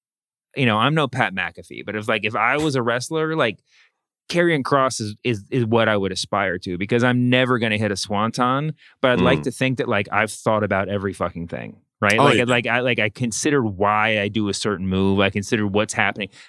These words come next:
Speaker 1: I got the psychology, even if I can't pull off every, like, f-, everything. He does everything in a very considered way. He does everything just right.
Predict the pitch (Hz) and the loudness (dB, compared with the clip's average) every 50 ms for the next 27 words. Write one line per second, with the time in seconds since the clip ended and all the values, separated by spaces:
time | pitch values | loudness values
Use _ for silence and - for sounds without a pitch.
0 | _ - 127 - 131 131 - 135 - 131 117 110 - 113 110 110 110 110 107 110 | _ -6 -2 -2 -2 -4 -4 -6 -4 -2 -2 -2 0 0 0 0 0 0 0 0
1 | 110 107 104 101 - 101 95 - - 120 117 - - - - 120 107 104 104 101 | 0 -2 -2 -4 -4 -4 -6 -4 -4 -6 -6 -6 -8 -4 -2 0 0 2 2 2
2 | 104 107 101 - 104 113 101 110 110 104 98 98 98 - _ _ _ - - _ | 0 0 -2 -2 -4 -2 0 0 0 2 0 0 -2 -4 _ _ _ -20 -20 _
3 | _ _ - - _ - - 135 135 120 120 120 107 - - 98 92 92 92 92 | _ _ -20 -20 _ -4 -2 -2 0 0 0 -2 -4 -2 -2 -2 -2 -2 -4 -6
4 | 90 90 - _ _ _ _ _ _ _ _ _ _ _ _ _ _ _ _ _ | -8 -12 -14 _ _ _ _ _ _ _ _ _ _ _ _ _ _ _ _ _
5 | _ _ _ _ _ _ _ _ _ 113 - 196 202 165 180 185 180 165 156 170 | _ _ _ _ _ _ _ _ _ -2 2 2 4 4 4 4 4 4 2 0
6 | 160 156 139 147 139 - - 143 131 123 120 120 123 - _ _ _ _ _ _ | 0 2 2 2 0 2 2 2 2 2 2 0 -4 -8 _ _ _ _ _ _
7 | _ _ - 147 127 120 117 131 131 131 117 - 123 123 117 - - 139 139 131 | _ _ 0 2 2 4 4 4 4 4 2 0 -2 -2 -2 0 0 0 2 2
8 | 120 110 107 110 104 82 - 98 104 143 147 175 185 175 151 151 185 165 175 170 | 2 2 2 0 0 0 -2 -2 -2 0 2 2 2 2 2 0 0 0 0 0
9 | - 170 165 160 143 127 143 156 151 - - - 160 151 139 107 - - | 0 0 0 0 0 2 2 2 2 0 -2 -2 0 0 0 0 -2 -4